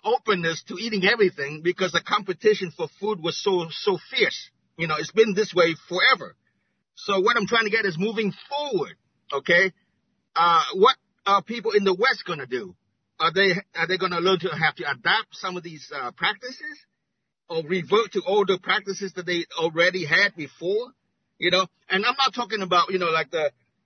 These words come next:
um, uh, uh, you know, suggestions from the top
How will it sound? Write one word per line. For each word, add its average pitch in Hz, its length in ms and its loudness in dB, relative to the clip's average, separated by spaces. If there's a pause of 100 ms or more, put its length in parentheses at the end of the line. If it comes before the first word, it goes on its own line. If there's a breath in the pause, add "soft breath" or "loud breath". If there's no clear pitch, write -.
(140)
um, 143 420 -2 (380)
uh, - 680 -14
uh, - 120 -14
you 175 100 -10
know, 151 140 -2
suggestions 196 720 0 (240)
from 175 160 -8
the 160 180 -4
top 208 240 4